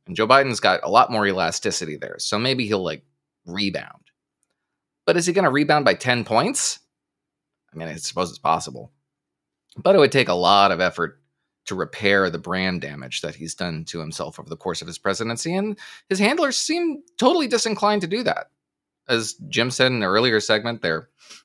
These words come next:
they're very afraid of their candidate. They don't trust their candidate. And it comes through. Um, for whatever Jo-, Donald Trump's faults are,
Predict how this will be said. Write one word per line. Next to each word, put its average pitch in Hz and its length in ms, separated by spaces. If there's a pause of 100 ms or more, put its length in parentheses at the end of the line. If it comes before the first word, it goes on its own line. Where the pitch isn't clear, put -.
(140)
they're 90 100
very 135 260
afraid 92 360
of 82 100
their 82 80
candidate. 82 540 (300)
They - 60
don't 139 200
trust - 400
their - 100
candidate. - 480 (800)
And 123 140
it 139 80
comes 180 260
through. 226 440 (640)
Um, 107 260
for 107 240
whatever 131 420
Jo-, 107 320
Donald 117 240
Trump's 104 200
faults 160 340
are, 85 260